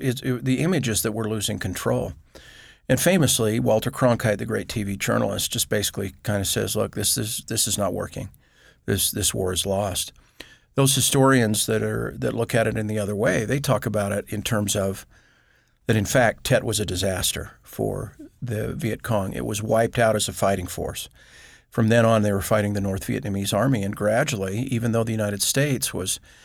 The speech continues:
started, you know, uh, moving out, it actually was moving towards a place of stability. It's interesting to know what might have happened if, uh,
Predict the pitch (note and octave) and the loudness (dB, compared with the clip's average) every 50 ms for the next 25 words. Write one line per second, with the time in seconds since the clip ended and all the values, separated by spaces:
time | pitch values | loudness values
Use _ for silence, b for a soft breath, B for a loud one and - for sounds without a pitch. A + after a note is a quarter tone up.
0 | B B B B - - B2+ A2+ A#2 A#2 B2 C3 - - _ _ _ - C#3 B2 | B B B B 0 4 4 4 4 2 0 -2 -4 -12 _ _ _ -6 -2 -2
1 | A2 G#2 G#2 G2+ G2+ G#2 - - - G2+ G2+ G2+ G2+ G#2+ A#2+ B2 A#2 A#2 G#2+ G#2+ | 0 0 0 -2 -4 -4 -6 -6 -6 -4 -2 -2 0 2 2 2 2 2 2 2
2 | B2 D3+ E3 A2 G2+ - - - B B B B B B B - A#2+ A#2 A2+ A2+ | 2 2 2 0 0 -2 -6 -12 B B B B B B B 2 2 2 2 2
3 | - B2+ A#2 G#2+ A2+ G#2+ G#2 G2+ G2+ F#2+ - - G#2+ G2+ G2+ - - - - G2+ | 2 0 0 -2 -2 -2 -2 -2 -4 -6 -6 -4 -4 -4 -4 -6 -8 -4 -4 -4
4 | F#2+ - - - - - - F#2 F2 F#2 F2+ F#2+ G2 G2 - - - _ _ _ | -2 -2 -4 -4 -6 -6 -6 -6 -8 -6 -6 -6 -8 -8 -10 -12 -14 _ _ _
5 | _ B B B B B B B B B2+ B2 - D#3 C#3 D3+ D#3 B2+ - D3 B2+ | _ B B B B B B B B -2 0 2 0 2 2 2 2 4 2 2
6 | - B2+ A#2+ A#2+ A#2+ A#2 A#2+ A2+ A#2 A2+ A2 A2+ G#2+ - - A2 G#2 G2+ - A2+ | 4 4 4 4 4 4 2 0 0 0 -2 -2 -2 -2 0 0 0 0 -2 -4
7 | G2+ G#2 - - - - A#2 G#2+ G#2 G2 E2+ - - - G#2 G2+ G2 G2 G2 G2+ | -6 -6 -6 -8 -6 -2 0 0 0 0 -2 -6 -6 -4 -4 -2 -2 -2 -2 -4